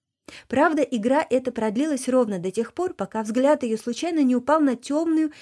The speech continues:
зеркальную плитку, которой был оформлен камин. Отражению было плевать на праздники, оно безжалостно показывало молодую женщину, которая за ребенка ну никак уже не сойдет. Но зачем-то пытается.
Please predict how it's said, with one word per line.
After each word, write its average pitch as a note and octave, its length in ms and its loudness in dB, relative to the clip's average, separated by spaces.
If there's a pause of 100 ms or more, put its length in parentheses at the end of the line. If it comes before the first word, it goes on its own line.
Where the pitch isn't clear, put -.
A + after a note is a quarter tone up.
(160)
зеркальную C4+ 640 -2
плитку, C#4+ 540 -2
которой A#3 480 -6
был A3 300 -4
оформлен A3 640 -4
камин. G#3+ 560 -8 (400)
Отражению A3+ 640 2
было B3 220 0
плевать G#3+ 440 -2
на D4+ 120 0
праздники, E3+ 640 -6 (220)
оно G3 220 -2
безжалостно G3+ 680 -2
показывало G3+ 560 -6
молодую G3+ 440 -4
женщину, G#3+ 580 -4 (260)
которая B3+ 520 0
за G3+ 140 0
ребенка A3 680 0
ну G3+ 240 -4
никак C4+ 540 -4
уже D#3+ 220 -8
не D3+ 140 -6
сойдет. - 560 -14 (280)
Но A#3 200 2
зачем-то G#3 680 -2
пытается. G3+ 760 -4